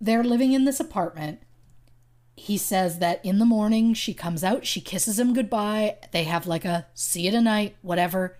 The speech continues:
He goes to work. He comes home. He finds Sandy in their apartment boxing up Lena's stuff. Her and a couple of friends just boxing all of Lena's shit. And he's like, "Hey, what's going on?" She says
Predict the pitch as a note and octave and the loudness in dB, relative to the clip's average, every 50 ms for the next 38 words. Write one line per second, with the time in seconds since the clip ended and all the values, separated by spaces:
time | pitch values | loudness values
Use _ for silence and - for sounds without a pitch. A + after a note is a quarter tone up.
0 | - - - - F#3+ E3+ E3 E3+ D#3+ D#3+ - - D3+ D#3 D3 - - - - - | -20 -16 -8 -6 -4 -2 -2 -2 -2 -2 -4 -6 -8 -10 -14 -16 -18 -20 -20 -20
1 | - - - - - - - - - A#3 G#3 - - F#3+ F#3 F#3 - - - E4 | -20 -20 -20 -20 -20 -20 -20 -8 -6 -4 -4 -2 -2 -2 -2 -2 -4 -2 0 0
2 | E4 C4 G3+ E3+ D#3+ E3 - - - - - - - - A#3 - - G#3+ G3 G3 | 2 2 0 -2 -4 -6 -8 -12 -18 -20 -20 -8 -4 -4 -2 0 0 0 0 0
3 | F#3+ F#3+ - - - - D4 C#4 E4 E4+ E4 C4+ G#3 E3 F3+ - - - - - | 0 -2 -2 -2 -2 0 2 2 2 2 2 2 0 -2 -4 -8 -14 -18 -20 -20
4 | - - - G3 G3+ G3 F#3 F3 F3 E3 E3 - - E3+ D#3+ F3 E3+ E3 D#3 D3+ | -8 -4 0 0 2 2 2 2 0 0 -2 -2 -4 -4 -4 -4 -4 -6 -8 -8
5 | F3 - - - - - - - - _ - E3+ F3 G3+ A#3+ - - - - C#4+ | -8 -10 -14 -20 -20 -20 -20 -20 -14 _ -2 0 0 0 0 -4 -6 -4 -2 0
6 | C4+ B3 G#3+ G#3 - - - - _ - F3 F3+ F#3+ F#3+ F#3+ F#3+ G3 F#3+ F#3 - | 0 2 0 0 -2 -6 -10 -20 _ -12 -6 -2 0 0 2 2 2 2 0 0
7 | - - F3+ E3 D3 - - _ - - - _ - - - A#3 A#3+ B3 C4+ C#4 | 0 -2 -4 -6 -8 -10 -14 _ -20 -20 -20 _ -8 -4 0 0 2 2 0 0
8 | - A3 G3+ G#3 F#3+ - - F#3 - - - - F#3+ - G3+ G3 G3+ G3+ - - | -2 -2 -2 -2 -2 -4 -8 -12 -10 -6 -4 -4 -2 -2 -2 -2 -2 -2 -2 -2
9 | G3 E3+ E3+ E3 E3 E3+ - - - - - - - - G3 - - D3+ C3+ - | -2 0 0 -2 -4 -6 -8 -10 -16 -20 -20 -12 -8 -8 -6 -6 -8 -8 -6 -2
10 | F3 F#3 G3 G3 - - G#3 G3 F#3 F#3 F3+ F3+ F3+ F3 F3 F3 E3+ D#3+ D#3+ - | -2 -2 -2 -2 -4 -2 0 0 2 2 2 0 0 0 -2 -2 0 0 -2 -2
11 | - - - D#3 - - - - - - - - - - - F#3+ F#3+ G3 G3+ F#3 | -4 -6 -8 -10 -12 -14 -18 -20 -20 -20 -20 -20 -20 -12 -6 -2 0 0 2 2
12 | G3 G3 G3 F#3+ F#3 F#3 G#3 G#3 G#3 G3+ G3 G3 G3 - - E3 D#3+ E3+ F3+ G#3 | 2 2 0 0 0 0 0 2 2 2 0 -2 -2 -4 -4 -2 -2 0 0 2
13 | A#3 A#3+ A#3+ A#3+ A#3 A3 - - G#3 F3+ - - F#3+ F3+ F3 F3 E3+ E3 - | 2 4 4 2 2 0 -2 -4 -4 -4 -4 -2 0 2 2 2 0 -4 -8